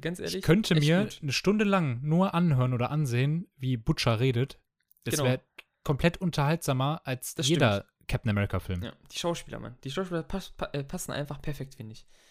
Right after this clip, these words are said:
Speaker 2: Ja.
Speaker 1: bei The Boys. Aber das ist schon eine richtig geile Konstellation, was die da aufgestellt haben an Schauspielern.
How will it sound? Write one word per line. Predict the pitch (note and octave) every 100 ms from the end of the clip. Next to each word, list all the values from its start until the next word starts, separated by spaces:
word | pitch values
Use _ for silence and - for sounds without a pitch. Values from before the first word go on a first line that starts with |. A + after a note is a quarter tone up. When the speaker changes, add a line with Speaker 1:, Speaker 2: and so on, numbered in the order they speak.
| _
Speaker 2:
Ja. | G2+ G#2
Speaker 1:
bei | A#2+
The | A#2
Boys. | A2+ A#2+ A#2
Aber | -
das | C#3+ D#3
ist |
schon | D#3+ D3+
eine | D3
richtig | - - -
geile | D3+ D3
Konstellation, | C#3+ D3+ C#3+ C#3 C#3 C#3+ D3
was | C#3+ -
die | C#3+
da | C3+
aufgestellt | C3+ - C3 A#2+ B2
haben | A#2
an | B2
Schauspielern. | B2+ C3+ C#3 A#2